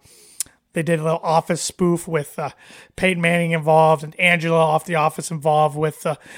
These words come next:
Broncos mascot, and you also had cameos from Meredith and Creed. Um, that was pretty fun. And then at the end, it was Excel, Excel spreadsheet with the Broncos schedule on it. That was kinda cool. Um, and they did a parkour, uh, blooper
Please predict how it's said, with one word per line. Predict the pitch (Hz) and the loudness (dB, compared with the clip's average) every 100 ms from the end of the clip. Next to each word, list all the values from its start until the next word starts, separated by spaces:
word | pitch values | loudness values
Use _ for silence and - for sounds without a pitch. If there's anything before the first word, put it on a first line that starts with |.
| - | -2
Broncos | 190 185 185 156 | 2 2 2 0
mascot, | 170 160 151 - 160 156 | 2 2 0 2 2 2
and | 151 | -2
you | 151 156 | -2 0
also | 160 - | 0 -4
had | 151 | -6
cameos | - 160 156 156 | -2 0 0 -2
from | - 156 | -4 -4
Meredith | 151 160 156 151 | 0 0 0 -4
and | 156 | -6
Creed. | - 180 160 151 147 - - - - - | -10 -6 -6 -6 -12 -16 -20 -20 -20 -10
Um, | 151 139 131 139 | -8 -6 -8 -4
that | 160 | -4
was | 139 | -4
pretty | - 170 147 | -6 -6 -6
fun. | - 151 147 | -2 -2 -2
And | 147 | -2
then | 147 | -4
at | 135 | -4
the | 151 | -4
end, | 147 143 | -2 -4
it | |
was | 143 151 | -12 -8
Excel, | 156 165 - 160 151 - | -6 -6 -6 -6 -6 -6
Excel | 180 - 165 | -6 -4 -6
spreadsheet | - - 160 151 - 160 - - - _ - | -6 -4 -2 -2 -6 -8 -10 -20 -20 _ -8
with | 165 | -6
the | 160 | 0
Broncos | 156 151 160 156 - _ _ _ | 0 0 -4 -6 -8 _ _ _
schedule | - - 175 151 | -10 -2 -2 0
on | 147 151 | -2 -2
it. | 151 | -6
That | 156 143 | -4 -6
was | 143 | -6
kinda | - 143 | -10 -12
cool. | 131 165 143 139 - - - - | -10 -8 -4 -6 -8 -20 -20 -10
Um, | 165 | -2
and | 208 208 | 2 4
they | 185 180 | 4 2
did | 175 | 0
a | 156 | 0
parkour, | - 180 180 175 175 170 - - - - | 2 2 4 4 4 4 -4 -20 -14 -4
uh, | 156 135 | -2 -4
blooper | 135 151 175 190 180 | -6 -2 0 0 -2